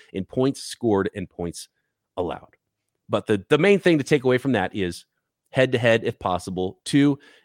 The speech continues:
is conference record. And usually that's enough to break a tie. Right now, the forty-niners would win that top tiebreaker against the Eagles head-to-head because of the head-to-head. And if it's the Saints that they're tied with,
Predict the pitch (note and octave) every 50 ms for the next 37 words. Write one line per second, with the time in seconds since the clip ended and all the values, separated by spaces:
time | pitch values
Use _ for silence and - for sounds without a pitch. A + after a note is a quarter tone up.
0 | _ - A#2+ A#2+ A#2 A2+ A2 A2 G#2+ G#2+ G#2+ - - - _ _ _ _ _ _
1 | - - A#2+ A#2 G#2 - G#2 F#2 - - E2+ C#2 - - - _ _ _ _ _
2 | - G#2 G2 F#2 F#2+ G#2+ C3+ D#3+ D3+ A#2+ B2+ A#2+ G#2 A#2 A2+ A#2 - - A2+ G#2
3 | G2+ F#2+ - - _ - - G#2 - F#2+ F#2 - - E2+ - - C#2 A#1+ - _
4 | _ _ _ _ _ _ _ _ - G2+ A2 A2+ B2 B2 C3 A#2 - C3+ C3 A#2
5 | A#2 A#2 A2+ G2+ G2+ G2 F#2 E2+ A2 C#3 E3 E3 C3+ B2 - B2 A#2 A2 F#2+ -
6 | - A#2+ A#2 G#2 G#2+ G#2 G2 - G#2+ G2+ - G2 G2+ G2+ F#2+ - - - - G#2+
7 | G#2 F#2 E2 D#2+ F2 - - - _ _ _ _ _ _ - - G#2+ G#2 G2+ G2
8 | E2 D#2 G#2 - _ _ - F#2+ - F#2+ E2+ F2+ F2 F2 E2+ F2 D#2+ D#2 D2+ D#2
9 | - _ _ _ _ - G#2 G2 G2 G2 G2 F2+ - G2+ G2 F#2+ F2 - - F2+
10 | - - - G3 A3 G3 - - A2 - G2 E2+ - F#2+ F#2 F2+ E2+ E2+ E2+ -